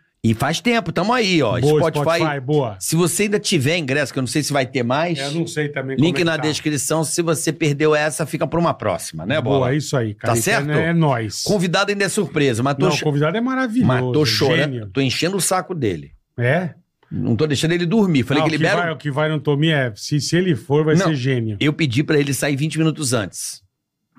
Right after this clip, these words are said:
Speaker 2: Pode ser.
Speaker 1: Porque a gente faz, abre pergunta.
Speaker 2: Pode ser, boa, boa.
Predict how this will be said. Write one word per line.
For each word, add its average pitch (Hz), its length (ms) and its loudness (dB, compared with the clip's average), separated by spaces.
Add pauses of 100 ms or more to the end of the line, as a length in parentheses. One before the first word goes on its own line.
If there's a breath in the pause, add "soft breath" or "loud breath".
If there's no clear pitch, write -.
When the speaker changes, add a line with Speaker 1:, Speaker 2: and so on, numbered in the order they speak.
(300)
Speaker 2:
Pode 208 220 0
ser. 220 320 2 (200)
Speaker 1:
Porque - 120 -2
a 156 40 2
gente 160 140 -2
faz, 160 240 0
abre 160 180 0
pergunta. 143 540 0
Speaker 2:
Pode 170 180 2
ser, 170 160 2
boa, 147 340 2 (160)
boa. 131 320 2